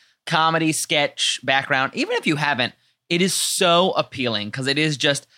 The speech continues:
the Olympics of goof. It is the, it is clownery at its highest to be like, no,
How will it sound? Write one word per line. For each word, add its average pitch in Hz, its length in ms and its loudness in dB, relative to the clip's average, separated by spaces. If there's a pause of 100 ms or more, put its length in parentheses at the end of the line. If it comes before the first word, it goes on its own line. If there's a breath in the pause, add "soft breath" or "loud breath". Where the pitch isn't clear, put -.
(140 soft breath)
the 143 260 2
Olympics 160 680 0
of 127 360 -2
goof. 113 480 -2
It 139 80 0
is 151 160 2
the, 147 280 2
it 151 120 2
is 170 260 0
clownery 196 720 2
at 160 140 2
its 160 140 -4
highest 123 760 0 (400 soft breath)
to 147 120 0
be 147 220 2
like, 135 460 0 (760)
no, 190 200 0